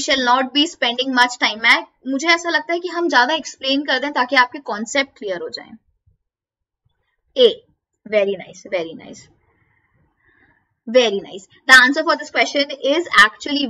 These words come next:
what? A। ए मतलब ये तो answer है, but आपको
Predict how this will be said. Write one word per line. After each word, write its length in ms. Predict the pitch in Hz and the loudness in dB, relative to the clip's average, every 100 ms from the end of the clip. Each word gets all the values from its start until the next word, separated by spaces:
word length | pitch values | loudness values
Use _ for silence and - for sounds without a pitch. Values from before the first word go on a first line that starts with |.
| 220 | 0
what? 200 | 233 339 - _ - | 2 2 -2 _ -2
A। 100 | 220 - | -2 -2
ए 200 | 269 320 | 0 0
मतलब 540 | 415 392 381 427 - - _ _ 214 | 2 0 2 2 0 -6 _ _ -4
ये 200 | 208 226 | 0 0
तो 120 | 339 | 2
answer 480 | 349 330 339 392 392 | 2 2 0 -2 -2
है, 200 | 359 - _ _ 262 | -4 -6 _ _ -2
but 160 | 294 | 4
आपको 340 | 311 311 - | 4 4 -2